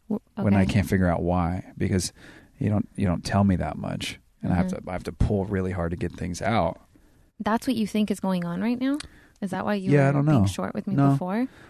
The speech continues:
Speaker 2: Well, we had, like, miscommunication before we started the episode, and then I was frustrated with the miscommunication. And then I think now you're just, like, you're just, like, in your head, "Shut up, dude."
Speaker 1: Oh. Um, I don't,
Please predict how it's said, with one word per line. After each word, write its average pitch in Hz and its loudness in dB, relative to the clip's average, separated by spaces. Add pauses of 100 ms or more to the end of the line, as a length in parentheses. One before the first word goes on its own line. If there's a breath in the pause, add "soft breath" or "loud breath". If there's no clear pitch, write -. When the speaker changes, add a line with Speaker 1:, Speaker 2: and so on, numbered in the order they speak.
Speaker 2:
Well, 127 2
we 135 6
had, 135 4
like, 107 0
miscommunication 107 2
before 95 -2
we 90 2
started 90 0
the 92 -2
episode, 92 -2
and 82 -6
then 87 -8
I 87 -2
was 87 -2
frustrated 90 -4
with 95 -6
the 98 -8
miscommunication. 92 0 (920 loud breath)
And 98 4
then 95 6
I 92 6
think 95 2
now 90 0
you're 87 2
just, 82 -2
like, 80 -4 (680)
you're - -6
just, 92 -6
like, - -10 (720)
in 110 0
your 92 2
head, 87 -2
"Shut 85 2
up, 78 -4
dude." 90 -4 (600 soft breath)
Speaker 1:
Oh. 190 -4 (640 loud breath)
Um, 254 2 (720 soft breath)
I 226 4
don't, 269 2